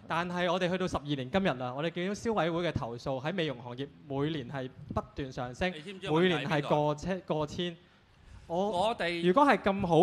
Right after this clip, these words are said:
Speaker 1: 如果係自律嘅就唔需要去立法啦。
Speaker 2: 你講，嗱，你自律可唔可以我俾個例子你？你講消委會，我直情俾數字你睇。消委會做嘅呢個調查，一九九九年，佢話一年前業界成立咗一個優質美容服務機制。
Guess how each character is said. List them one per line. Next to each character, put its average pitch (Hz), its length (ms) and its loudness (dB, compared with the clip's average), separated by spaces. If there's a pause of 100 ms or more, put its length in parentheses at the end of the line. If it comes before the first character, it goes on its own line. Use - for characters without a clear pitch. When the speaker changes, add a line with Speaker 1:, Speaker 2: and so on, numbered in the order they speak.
Speaker 1:
如 170 120 4
果 175 100 6
係 185 80 2
自 160 240 -8
律 151 80 -2
嘅 151 200 -4
就 147 140 -4
唔 120 160 -14
需 190 160 -8
要 170 100 -6
去 156 120 -12
立 160 120 -8
法 151 160 -4
啦。 147 220 -6
Speaker 2:
你 - 20 -8
講， - 40 -10
嗱， - 20 -4
你 214 80 -4
自 175 140 -8
律 170 40 -6
可 170 140 -2
唔 - 20 -4
可 214 60 -6
以 185 40 -6
我 185 140 -4
俾 170 100 -6
個 160 180 -2
例 123 60 -6
子 127 140 -14
你？ 139 100 -6 (160)
你 156 60 -6
講 156 140 -4
消 190 140 -8
委 143 160 -2
會， 151 160 -6
我 165 100 -4
直 165 120 -12
情 113 220 -10
俾 147 140 -6
數 131 220 -6
字 117 140 -8
你 104 140 -4
睇。 - 240 -4 (240)
消 240 280 -8
委 180 260 0
會 160 200 -6
做 147 160 -8 (120)
嘅 - 80 -16
呢 95 80 -10 (180)
個 151 80 -4
調 107 180 -6
查， 98 180 -8
一 120 40 -12
九 156 520 -6
九 120 220 -2
九 110 180 -4
年， 95 180 -8 (380)
佢 214 140 0
話 190 140 -2
一 208 340 -4
年 120 200 -6
前 120 200 -4
業 123 60 -4 (140)
界 151 200 2
成 120 160 -6
立 123 40 -4
咗 139 260 -4
一 185 100 -6
個 156 200 -2 (100)
優 196 120 -4
質 196 160 -6
美 131 120 -2
容 110 140 -4
服 107 140 -8
務 113 180 -2
機 156 160 -6
制。 120 260 -8